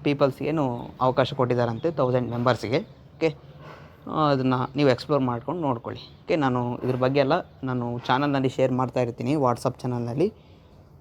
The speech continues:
So ಹಾಗಾಗಿ ನಮ್ಮ WhatsApp ಚಾನಲ್ಗೂ ಕೂಡ ಭಾಗವಹಿಸಿ. ಓಕೆ, ಅಲ್ಲಿ ಹೊಸ ಇನ್ಫಾರ್ಮೇಷನ್, ಈ ಆ್ಯಪ್ ಬಗ್ಗೆ ನಾನು ಎರಡು ದಿನದ ಕೆಳಗಡೆನೇ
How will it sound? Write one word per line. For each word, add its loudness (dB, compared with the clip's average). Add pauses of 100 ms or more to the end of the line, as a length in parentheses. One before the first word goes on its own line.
So 4
ಹಾಗಾಗಿ 4
ನಮ್ಮ 0
WhatsApp 0
ಚಾನಲ್ಗೂ -2
ಕೂಡ 0 (240)
ಭಾಗವಹಿಸಿ. 2
ಓಕೆ, -6 (680)
ಅಲ್ಲಿ 2
ಹೊಸ -4
ಇನ್ಫಾರ್ಮೇಷನ್, 0 (140)
ಈ 0
ಆ್ಯಪ್ 4
ಬಗ್ಗೆ 2
ನಾನು -2 (140)
ಎರಡು 0
ದಿನದ 2
ಕೆಳಗಡೆನೇ 2